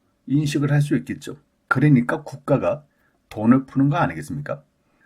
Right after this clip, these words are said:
정부의 추경 주요 내용을 압축을 해서 설명을 드리자면요.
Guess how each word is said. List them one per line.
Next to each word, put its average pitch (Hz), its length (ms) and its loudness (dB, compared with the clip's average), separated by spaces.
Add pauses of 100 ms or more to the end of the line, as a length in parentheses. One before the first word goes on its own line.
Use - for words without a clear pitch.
(400)
정부의 147 640 2
추경 180 440 -6
주요 147 260 0
내용을 120 400 2
압축을 151 400 -2
해서 127 200 -2
설명을 160 420 -4
드리자면요. 117 680 -4